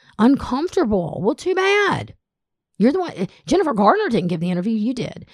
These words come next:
And supposedly everyone was like, "Oh, J-Lo's so mad at him and da, da, da." And J-Lo's come out and people and said that she p-, supports Ben, that he's a great husband and a great father. And I don't doubt that he is.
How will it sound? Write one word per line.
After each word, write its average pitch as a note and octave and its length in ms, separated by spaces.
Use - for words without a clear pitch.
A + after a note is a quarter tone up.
And - 120
supposedly A3 440
everyone F3+ 240
was E3+ 100
like, - 180
"Oh, A3 200
J-Lo's E3+ 480
so D3+ 160
mad G#3 340
at F#3 220
him E3 120
and D#3+ 100
da, E3+ 80
da, E3+ 100
da." E3 160
And E3 100
J-Lo's F3 380
come E3 140
out D#3 100
and - 80
people F3+ 240
and D3 100
said D#3 220
that B2+ 100
she - 120
p-, - 160
supports F3+ 420
Ben, D#3 300
that C3+ 100
he's E3 120
a E3+ 40
great F3 240
husband D#3 400
and D#3 100
a E3+ 40
great D#3+ 200
father. E3+ 300
And D4+ 120
I F4 120
don't E4+ 260
doubt G#3 280
that E3+ 120
he F3+ 260
is. B3+ 360